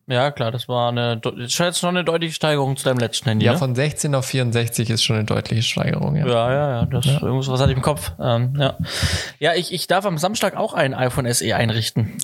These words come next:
Speaker 2: Ach, Quatsch.
Speaker 1: Meine Mama, ich hab meiner Mam-, ich hab meiner Mama auch eins angeschafft.
Speaker 2: So.
Speaker 1: Ähm, dass die auch, äh, irgendwie auch mal
Speaker 2: Ja,
Speaker 1: sowas
Speaker 2: also
Speaker 1: hat, wo
Speaker 2: ich
Speaker 1: man
Speaker 2: hab natürlich
Speaker 1: arbeiten
Speaker 2: mal
Speaker 1: kann.
Speaker 2: wieder, wie so immer bei so neumodischen Geräten, <laughs> nicht alle Funktionen benutzt, wie auch bei meinem nas,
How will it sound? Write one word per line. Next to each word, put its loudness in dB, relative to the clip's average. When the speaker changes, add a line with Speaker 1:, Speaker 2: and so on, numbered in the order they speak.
Speaker 2:
Ach, -2
Quatsch. 2
Speaker 1:
Meine 2
Mama, 2
ich -2
hab -2
meiner 0
Mam-, -2
ich -2
hab -2
meiner 0
Mama 0
auch 2
eins -2
angeschafft. -2
Speaker 2:
So. 0
Speaker 1:
Ähm, 0
dass -2
die -2
auch, 0
äh, 0
irgendwie -2
auch -8
mal 0
Speaker 2:
Ja, 2
Speaker 1:
sowas 0
Speaker 2:
also 2
Speaker 1:
hat, -4
wo -4
Speaker 2:
ich 0
Speaker 1:
man 4
Speaker 2:
hab -4
natürlich 2
Speaker 1:
arbeiten -
Speaker 2:
mal 2
Speaker 1:
kann. 0
Speaker 2:
wieder, 0
wie 0
so 0
immer 0
bei 2
so 0
neumodischen 2
Geräten, 0
<laughs> -2
nicht 0
alle 0
Funktionen 0
benutzt, -2
wie 2
auch 0
bei -2
meinem 0
nas, -2